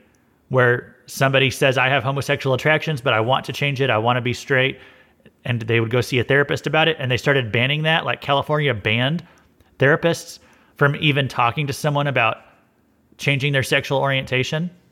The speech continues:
They banned it. But that was the big thing ten years ago. Now they don't talk about that anymore. They don't want to say that homosexuality is a fact about you, because that would undermine their whole argument. Now they have phrases like gender fluid.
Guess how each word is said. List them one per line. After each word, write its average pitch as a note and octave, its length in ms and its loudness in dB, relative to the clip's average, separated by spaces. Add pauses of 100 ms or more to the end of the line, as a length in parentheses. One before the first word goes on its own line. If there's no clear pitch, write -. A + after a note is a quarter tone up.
(100)
They C3 100 2
banned F3 300 0
it. - 140 -6 (800)
But E3 140 4
that C#4 180 6
was B3+ 160 2
the G3+ 120 2
big E3+ 340 -2
thing E3+ 220 0
ten F3+ 180 0
years G3 240 2
ago. C3 340 2 (800)
Now C4+ 340 6
they C#4 100 6
don't B3 160 4
talk C4 220 4
about B3+ 220 2
that D#3 160 4
anymore. A#2 480 -2 (500)
They F#3 100 6
don't A#3 180 4
want B3 140 4
to A#3 40 4
say G#3 240 4
that F3+ 120 2
homosexuality D#3 680 4
is C3+ 80 0
a A#2+ 80 2
fact C3 320 0
about B2 280 0
you, F#3 160 0 (760)
because D#3+ 460 2
that F3 240 2
would A3 160 2
undermine G3 460 0
their E3+ 140 2
whole D#3 180 4
argument. E3 500 0
Now C3+ 120 2
they E3 140 0
have D#3+ 180 0
phrases D#3 460 -2
like C#3+ 200 2
gender C#3+ 360 2
fluid. C#3 440 -2